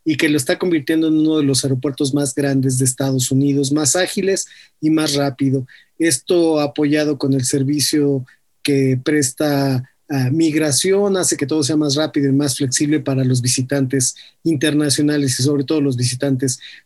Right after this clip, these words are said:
mexicanos. Llegando a la ciudad de Chicago te encuentras muchas sorpresas nuevas, los clásicos de siempre, los... Eh, ah, miradores desde los rascacielos,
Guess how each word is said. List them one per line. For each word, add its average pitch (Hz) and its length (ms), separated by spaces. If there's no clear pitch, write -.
mexicanos. 147 760
Llegando 302 320
a 277 40
la 233 100
ciudad 226 220
de 220 100
Chicago 208 380
te 185 80
encuentras 180 520
muchas 170 360
sorpresas 143 600
nuevas, 160 340
los 143 200
clásicos 165 720
de 143 140
siempre, 190 640
los... 139 400
Eh, 131 300
ah, 135 340
miradores 165 800
desde 131 280
los 131 260
rascacielos, 180 880